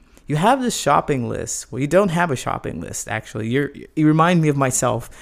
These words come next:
It doesn't seem like you have a shopping list of the history, hobbies, and habits that you will share together with another person. Since you don't have that, you find yourself in places in which there are people, and for the sake of not being lonely, you are there with them. I found myself doing that a lot.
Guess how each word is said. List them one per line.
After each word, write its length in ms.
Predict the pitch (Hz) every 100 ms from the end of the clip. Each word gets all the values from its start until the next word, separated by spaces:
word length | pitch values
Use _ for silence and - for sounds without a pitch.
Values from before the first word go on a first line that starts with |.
| - -
It 60 | 131
doesn't 140 | 151
seem 180 | 151 175
like 140 | 151
you 40 | 139
have 100 | 127
a 60 |
shopping 420 | 120 143 156 143 127
list 240 | 117 -
of 140 | 110
the 80 | 107
history, 440 | 110 151 - 135 120
hobbies, 480 | 123 120 120 113
and 120 | 107 107
habits 440 | 147 160 127 -
that 200 | 107 113
you 180 | 107 113 - - -
will 120 | 120
share 340 | 113 - 214 196
together 400 | 127 113 110 104
with 180 | 110
another 220 | 113 110 110
person. 560 | - 160 156 - 117 - - - -
Since 220 | - 170
you 60 | 196
don't 160 | 190
have 300 | 151 170 208
that, 220 | 151 131
you 80 | -
find 300 | 131 151 160
yourself 440 | 151 151 - 131 127
in 140 | 139 131
places 640 | - 147 170 139 131 123 - - -
in 160 | 131 127
which 400 | 131 131 - -
there 180 | 127 -
are 140 | 120
people, 640 | - - 240 156 127 123 - - -
and 140 | 143
for 100 | -
the 60 | 147
sake 300 | - 165 185
of 80 | 170
not 320 | 131 139 131
being 260 | 135 123 110
lonely, 300 | 113 139 165
you 260 | 127 120
are 80 | 113
there 340 | 104 117 123
with 300 | 123 107 110
them. 240 | - 67 - _ _ _ _
I 100 | -
found 280 | 127 147 131
myself 340 | 123 123 117 110
doing 220 | 110 107
that 120 | 107
a 40 |
lot. 400 | 107 101 95 -